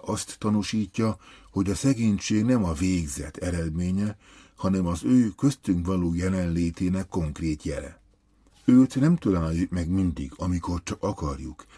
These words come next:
de felismerhetjük mindig a szegények életében, szenvedéseikben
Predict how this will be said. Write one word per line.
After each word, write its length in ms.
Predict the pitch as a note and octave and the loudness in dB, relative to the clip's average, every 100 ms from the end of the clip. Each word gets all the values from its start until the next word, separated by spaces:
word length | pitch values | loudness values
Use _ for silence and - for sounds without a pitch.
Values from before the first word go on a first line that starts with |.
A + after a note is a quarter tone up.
| - | -12
de 260 | F2+ G2+ | -2 -2
felismerhetjük 1000 | F#2+ D3 G#2+ E2+ F#2+ F2+ F2 E2 - G2 | 0 -2 -2 -2 -2 -2 -4 -8 -8 -4
mindig 400 | G2 F2 F2+ G#2+ | 0 0 0 0
a 80 | G2 | 0
szegények 640 | - A2 E2 D#2 D#2+ D#2+ | -2 -2 0 -2 -2 -4
életében, 800 | F#2 G#2 G2+ F#2 G2 F#2 F#2 F2 - _ - | -2 -2 -2 0 0 2 0 -2 -6 _ -12
szenvedéseikben 1300 | - G#2 G2+ G#2 G2+ G2 - F#2 F2+ E2+ E2+ F2 | -2 0 2 0 2 0 0 -2 0 -2 -2 -2